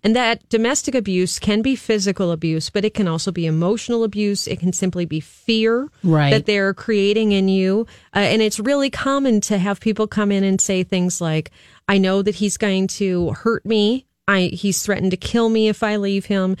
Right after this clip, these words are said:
Speaker 1: He's threatened to take the kids away. He's told me he'll never pay child support. He's told me that this was gonna be World War Three and he's going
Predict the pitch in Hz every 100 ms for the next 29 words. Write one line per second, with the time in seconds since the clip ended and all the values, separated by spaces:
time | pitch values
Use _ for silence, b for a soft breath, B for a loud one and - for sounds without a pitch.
0 | B B 208 - 190 147 180 - 175 -
1 | 208 - 185 - 262 202 220 214 196 190
2 | 190 190 b b b 208 - 202 185 180
3 | 170 175 175 202 214 214 214 202 196 202
4 | 190 185 - - 202 185 175 175 b b
5 | - 202 - 196 196 190 190 185 175 B
6 | B 202 196 190 196 - 196 190 185 170
7 | 202 208 196 202 196 - 202 190 190 -
8 | 190 190 - 180